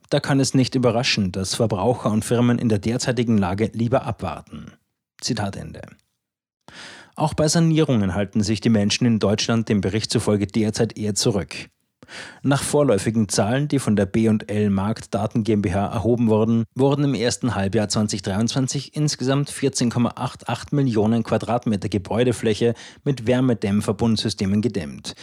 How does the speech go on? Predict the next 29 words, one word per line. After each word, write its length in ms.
Dies 180
sei 160
ein 180
Minus 380
von 180
vierzehn 380
Komma 260
acht 240
zwei 200
Prozent 440
gegenüber 300
dem 160
Vorjahr. 540
Der 100
Verband 380
für 140
Dämmsysteme, 760
Putz 340
und 200
Mörtel 460
reagierte 580
besorgt. 600
Hauptgeschäftsführer 1080
Hans-Joachim 540
Riechers 600
kritisierte 580
gegenüber 300
den 140
Funke-Zeitungen, 840